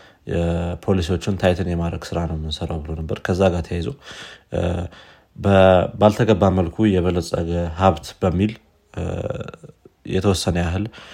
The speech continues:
እ፣ ፋይን ተጥሎበታል። ሌሎች ሌሎች ነገሮችም ተጨምረው እንግዲህ ወደ አንድ ቢሊዮን ዶላር የሚሆን አካባቢ፣ እ፣ ፋይን ነው እንግዲህ እዚህ፣ እ፣ ግሩፕ ላይ የተጣለው። actually የ-፣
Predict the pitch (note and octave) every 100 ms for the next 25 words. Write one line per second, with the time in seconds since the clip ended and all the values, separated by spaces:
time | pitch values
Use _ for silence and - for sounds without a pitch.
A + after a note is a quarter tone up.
0 | - _ - F#2 F2+ E2+ - - - -
1 | - - G2 F2 F2+ E2+ E2+ E2 A#2 -
2 | C#3 B2+ - F#2 F2+ G2 F#2 F2+ F2 E2+
3 | E2+ F2 E2 E2+ E2 E2+ F#2 F2 E2+ E2
4 | E2 D#2+ F#2 F2 E2 E2 E2+ E2+ E2 E2
5 | E2+ - F2+ B2 - - - - - -
6 | - - - - _ _ - _ _ _
7 | _ _ _ - - G2 F#2+ E2 D#2+ D#2
8 | D2+ E2 D2+ D2 D2+ D#2 D#2+ E2 - -
9 | - - _ F#2+ F#2+ E2+ E2+ D#2 E2 E2+
10 | D#3 - - - _ - F2 - G#2 F#2
11 | F2